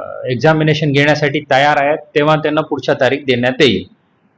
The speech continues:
दुसरी गोष्ट, एका उमेदवारांनी दोन ठिकाणी, म्हणजे दोन पदासाठी, शिपाईसाठी एक जगह, ड्रायव्हरसाठी एक किंवा बॅट्समनसाठी एक, अशा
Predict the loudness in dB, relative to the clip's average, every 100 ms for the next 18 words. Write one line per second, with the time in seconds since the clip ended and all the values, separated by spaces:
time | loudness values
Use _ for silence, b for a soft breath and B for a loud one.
0 | -16 -6 -4 0 2 4 2 2 0 2
1 | 0 4 4 4 2 4 4 4 2 0
2 | -2 -6 _ _ _ -4 2 4 4 4
3 | 2 2 0 0 2 2 4 2 4 2
4 | 2 2 2 -2 -8 -16 _ _ _ _
5 | _ _ _ _ _ -10 -4 0 2 2
6 | 0 2 0 0 0 2 0 0 0 2
7 | 0 2 -2 0 -2 0 -2 -4 _ _
8 | _ _ 0 2 2 0 -2 -2 0 -2
9 | 0 -2 -2 -2